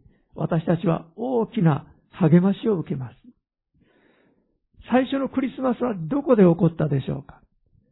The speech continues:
ベツレヘムという小さな町でありました。そこはエルサレムから、あのユダヤの州都、あ、なんて、首都、そのエルサレムから南へ八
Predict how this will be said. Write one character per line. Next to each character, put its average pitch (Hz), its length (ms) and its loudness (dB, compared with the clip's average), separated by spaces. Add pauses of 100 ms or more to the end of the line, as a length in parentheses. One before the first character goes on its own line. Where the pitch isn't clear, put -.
(140)
ベ 190 240 8
ツ 254 160 -4
レ 247 140 2
ヘ 233 120 0
ム 214 140 -2
と 202 120 2
い 196 120 2
う 175 60 0
小 302 560 -6
さ 190 100 2
な 135 240 -2 (160)
町 160 360 -2
で 202 120 2
あ 160 100 2
り 143 100 0
ま 131 140 -2
し - 140 -14
た。 - 140 -20 (1160)
そ 208 80 -2
こ 254 120 -4
は 156 260 -2 (120)
エ 196 100 6
ル 226 160 2
サ 240 100 2
レ 240 100 2
ム 202 140 0
か 165 120 0
ら、 135 180 -4 (720)
あ 185 140 2
の 202 120 2
ユ 190 160 4
ダ 214 80 4
ヤ 180 140 4
の 143 260 -2 (460)
州 202 160 0
都、 - 160 -8 (140)
あ、 151 200 -8 (180)
な 156 120 -4
ん 139 60 -8
て、 160 100 -6 (100)
首 196 100 -4
都、 - 180 -4 (420)
そ 185 100 0
の 196 300 2 (500)
エ 180 80 8
ル 208 160 4
サ 226 100 2
レ 226 100 2
ム 175 100 0
か 165 100 -4
ら 147 80 -4
南 240 420 2
へ 226 80 0
八 214 220 -2